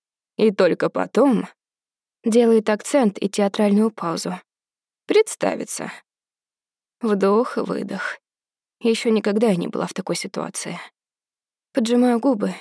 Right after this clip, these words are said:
и мысленно уговариваю себя пройти это испытание достойно. Выхожу, громко стучусь. "Добрый день. Извините за опоздание. Я могу войти?"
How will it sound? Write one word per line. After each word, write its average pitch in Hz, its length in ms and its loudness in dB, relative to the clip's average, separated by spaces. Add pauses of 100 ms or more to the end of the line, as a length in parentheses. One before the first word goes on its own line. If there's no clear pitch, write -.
и 240 100 0
мысленно 233 380 0
уговариваю 196 460 2
себя 214 360 0
пройти - 380 -4
это 233 160 0
испытание 175 480 -4
достойно. 180 560 -6 (960)
Выхожу, 262 540 2 (100)
громко 214 360 2
стучусь. - 520 -10 (960)
"Добрый 254 400 2
день. 180 340 -2 (380)
Извините 269 440 2
за 185 140 2
опоздание. 175 640 0 (240)
Я 254 160 6
могу 240 280 4
войти?" 170 480 -2